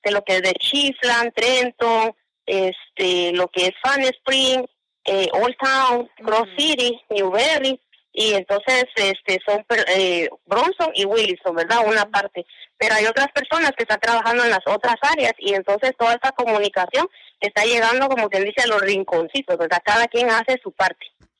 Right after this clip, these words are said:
Speaker 2: Sé que no han terminado el proyecto sobre el covid diecinueve, pero cuéntanos, por ejemplo, cómo les fue,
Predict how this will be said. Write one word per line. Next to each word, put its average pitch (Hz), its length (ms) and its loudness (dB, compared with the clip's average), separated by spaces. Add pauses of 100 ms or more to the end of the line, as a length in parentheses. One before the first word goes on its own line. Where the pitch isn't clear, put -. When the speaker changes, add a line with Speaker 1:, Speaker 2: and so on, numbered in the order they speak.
(120)
Speaker 2:
Sé 254 240 -2
que 302 100 0
no 294 120 0
han 285 120 -2
terminado 247 480 0
el 247 100 -2
proyecto 214 640 2
sobre 196 340 2
el 180 120 -2
covid 196 320 0
diecinueve, 202 640 0
pero 180 300 0
cuéntanos, 262 500 0
por 226 160 -2
ejemplo, 220 420 -2
cómo 220 240 0
les 226 220 -4
fue, 214 420 2